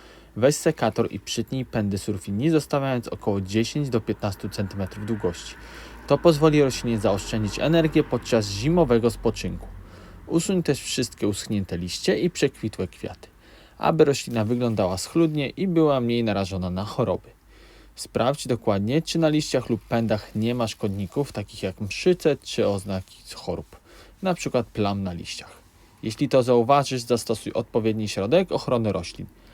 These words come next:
ale rób to z umiarem, bo roślina wkrótce wejdzie w stan spoczynku. Kolejnym etapem jest przeniesienie surfinii do odpowiedniego miejsca. Surfinie nie przetrwają zimy na zewnątrz, więc musisz znaleźć dla nich chłodne, ale bezmroźne pomieszczenie.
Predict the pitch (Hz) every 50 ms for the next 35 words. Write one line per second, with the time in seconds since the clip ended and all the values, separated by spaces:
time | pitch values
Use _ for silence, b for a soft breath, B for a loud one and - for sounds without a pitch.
0 | b b b - - 190 196 185 170 160 143 - - 131 123 104 110 110 110 101
1 | 95 95 92 92 92 98 120 156 180 180 156 - - 139 123 113 95 - - -
2 | 123 120 - - - 107 92 85 95 92 95 87 98 87 - - - 85 87 -
3 | - - - 90 90 - - 92 - - - - - _ B B B B B B
4 | B B B B B B B - 120 113 123 139 156 170 170 170 160 - - 135
5 | 131 135 127 120 113 - - - 123 117 110 101 - 120 117 113 107 - - 107
6 | - - 117 110 110 107 101 101 98 - - 104 95 101 95 95 95 92 90 113
7 | 127 156 147 117 104 - - - - - - - - - - - - - - 226
8 | 226 - - 220 202 180 165 156 147 - - 147 139 - - - 127 123 117 107
9 | 98 98 101 101 101 95 92 95 90 92 92 82 85 82 82 80 - - - _
10 | - - 202 208 185 - 202 180 170 - 151 127 127 123 120 117 113 113 104 98
11 | 104 101 95 90 - - - - 139 117 107 101 123 139 - - - 127 120 117
12 | 107 - 113 101 107 113 107 107 107 104 98 101 107 101 - - 98 95 95 -
13 | - - - - - -